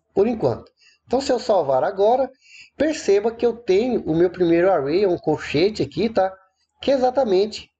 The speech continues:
como a gente deve começar aqui, tá? Então, vamos lá. Vamos construir primeiro o nosso primeiro array, e dentro dele nós temos que ter um outro array aqui. Então, aqui, deixa eu diminuir a tela aqui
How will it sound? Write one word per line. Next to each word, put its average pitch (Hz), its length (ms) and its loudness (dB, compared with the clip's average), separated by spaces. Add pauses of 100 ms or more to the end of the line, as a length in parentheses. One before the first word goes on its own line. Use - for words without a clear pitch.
(320)
como 214 160 -2
a 220 60 2
gente 208 180 -6
deve 196 240 0
começar 214 520 0
aqui, 131 280 -8
tá? 151 260 0 (240)
Então, 202 140 0
vamos 262 220 0
lá. - 220 -2 (360)
Vamos 180 160 -2
construir 214 440 0
primeiro 196 540 2 (380)
o - 80 -2
nosso - 220 0
primeiro 214 420 2
array, 208 540 0
e 170 60 -10
dentro 220 300 -2
dele 185 460 0
nós 190 160 -4
temos 208 240 -2
que - 80 -12
ter 196 180 0
um 190 140 2
outro 185 260 0
array 196 320 4
aqui. 131 360 -4 (720)
Então, 320 160 2
aqui, 226 500 -2 (360)
deixa - 160 -2
eu 196 40 2
diminuir 156 360 2
a 123 80 0
tela 113 260 -6
aqui 180 380 -2